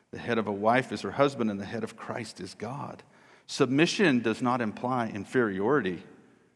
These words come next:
because we know that we worship the triune God, Father, Son, and Holy Spirit. And in here, Paul is laying this out. Same word. "As is fitting in the Lord"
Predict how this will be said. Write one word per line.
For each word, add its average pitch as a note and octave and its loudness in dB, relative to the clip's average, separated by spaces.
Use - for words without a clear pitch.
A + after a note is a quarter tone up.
because G#2+ -6
we A2 -4
know C3 2
that G#2 -4
we A2 -4
worship A2+ -4
the G#2+ -6
triune G2+ -2
God, A2+ -6
Father, A2+ -4
Son, G2+ -2
and F#2+ -10
Holy F#2+ -4
Spirit. A#2 -2
And G2+ -4
in A#2+ 0
here, B2+ -2
Paul G#2 2
is G2 -2
laying G#2 -2
this F#2 -10
out. A#2 -10
Same G#2 -4
word. G2 -6
"As F#3+ 10
is G3+ 4
fitting C#4 8
in G#3+ 8
the F3+ 10
Lord" D3 6